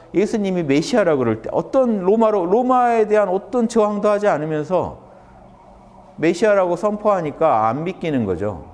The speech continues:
믿고 싶은 사람도 많았겠지만 안 믿겼겠죠.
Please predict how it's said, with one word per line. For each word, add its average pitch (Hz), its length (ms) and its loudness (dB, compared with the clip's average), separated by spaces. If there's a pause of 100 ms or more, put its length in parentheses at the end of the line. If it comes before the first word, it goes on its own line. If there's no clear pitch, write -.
믿고 156 280 0
싶은 190 260 -6
사람도 160 360 0
많았겠지만 127 800 -4 (320)
안 110 200 0
믿겼겠죠. 117 600 -6